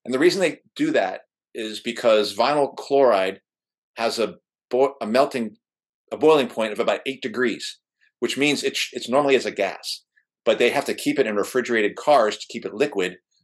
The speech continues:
And that meant you have something that's condensed into a liquid inside of these cars that is now getting,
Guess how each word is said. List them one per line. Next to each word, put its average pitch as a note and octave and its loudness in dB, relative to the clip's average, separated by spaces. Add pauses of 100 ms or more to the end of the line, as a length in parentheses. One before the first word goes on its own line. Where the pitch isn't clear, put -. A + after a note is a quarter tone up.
(220)
And A2+ -4
that D3+ -2
meant A#2 -4
you A#2 -6
have D3 2
something A#2 -4
that's - -4 (480)
condensed D3 -2
into A#2+ -2
a G2 4
liquid A2+ 0
inside A2 0
of G#2+ -4
these G2+ -4
cars F#2+ 0 (340)
that A#2 4
is A2 -2
now B2+ 0
getting, A#2+ 0